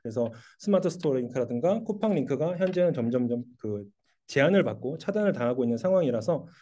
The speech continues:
어, 이 부분은 참 안타까운 부분이 있는데요. 이런 것들이 왜 그렇게 됐냐면 유튜브가 그 기존의 어떤 아마존을 이기기 위해서 쇼핑 분야에 진출을 함으로써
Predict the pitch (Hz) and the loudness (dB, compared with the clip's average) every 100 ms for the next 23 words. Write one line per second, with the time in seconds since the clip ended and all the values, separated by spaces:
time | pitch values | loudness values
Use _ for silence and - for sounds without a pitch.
0 | - _ 107 123 160 175 170 175 180 139 | -20 _ -4 0 0 2 0 0 -2 0
1 | 123 180 180 165 135 139 147 110 104 135 | -2 0 2 2 2 0 0 -2 -2 -2
2 | 160 - _ _ _ _ 143 170 170 156 | -2 -6 _ _ _ _ 0 2 2 0
3 | 160 147 131 190 170 151 135 113 110 165 | 2 4 6 8 6 2 -4 -4 -2 0
4 | 131 131 147 180 151 208 - - _ _ | 0 -2 0 0 4 2 2 -12 _ _
5 | _ - _ _ _ - _ _ _ 117 | _ -20 _ _ _ -20 _ _ _ -4
6 | 107 104 104 143 185 175 131 127 123 131 | -2 -4 -8 2 4 6 6 4 0 0
7 | 156 175 170 151 131 139 175 151 120 113 | 2 4 4 2 2 -2 -4 -2 -2 -2
8 | 131 220 233 202 165 147 143 131 156 165 | -4 0 0 2 2 0 0 -4 0 0
9 | 151 110 - 175 95 | 0 -4 0 -2 -2